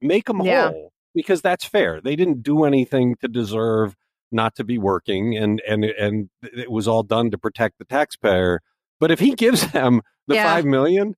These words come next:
Speaker 1: on
Speaker 2: It's a
Speaker 1: top
Speaker 2: double
Speaker 1: of the
Speaker 2: dipping
Speaker 1: unemployment,
Speaker 2: situation,
Speaker 1: man,
Speaker 2: right. <laughs>
Speaker 1: I mean, that, that makes me wonder about the politics. I mean, lots of people don't think he should run again because the administration has been grossly incompetent, but he's giving signs like he might run again.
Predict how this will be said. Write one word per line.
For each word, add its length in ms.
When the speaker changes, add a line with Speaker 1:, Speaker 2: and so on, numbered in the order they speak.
Speaker 1:
on 100
Speaker 2:
It's 80
a 40
Speaker 1:
top 120
Speaker 2:
double 140
Speaker 1:
of 60
the 120
Speaker 2:
dipping 280
Speaker 1:
unemployment, 220
Speaker 2:
situation, 460
Speaker 1:
man, 100
Speaker 2:
right. 360
<laughs> 40
Speaker 1:
I 60
mean, 160
that, 360
that 180
makes 300
me 100
wonder 460
about 240
the 80
politics. 640
I 40
mean, 120
lots 300
of 80
people 260
don't 260
think 200
he 120
should 180
run 180
again 320
because 320
the 80
administration 760
has 140
been 200
grossly 480
incompetent, 640
but 100
he's 240
giving 380
signs 580
like 220
he 100
might 300
run 200
again. 460